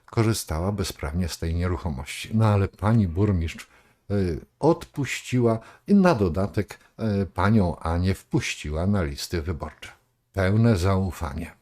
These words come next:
transparentność, jawność. No i potem to bokiem wyszło. O politycznych konsekwencjach rozpowiadać się nie będę, bo to trochę dzięki działalności, e,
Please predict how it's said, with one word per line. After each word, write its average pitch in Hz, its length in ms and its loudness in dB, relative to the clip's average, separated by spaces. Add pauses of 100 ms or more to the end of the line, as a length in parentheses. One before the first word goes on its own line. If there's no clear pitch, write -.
(540)
transparentność, 98 1300 -2
jawność. 85 800 -4 (600)
No 120 120 6
i 123 60 4
potem 110 340 4
to 107 140 0
bokiem 87 560 -2
wyszło. - 360 -8 (220)
O 180 100 2
politycznych 208 680 2
konsekwencjach 165 840 -2
rozpowiadać 98 720 0
się 131 280 0
nie 160 180 0
będę, 139 380 2 (640)
bo 147 100 0
to 143 160 -2
trochę 98 400 0
dzięki 98 640 0
działalności, 90 800 -2 (320)
e, 117 360 2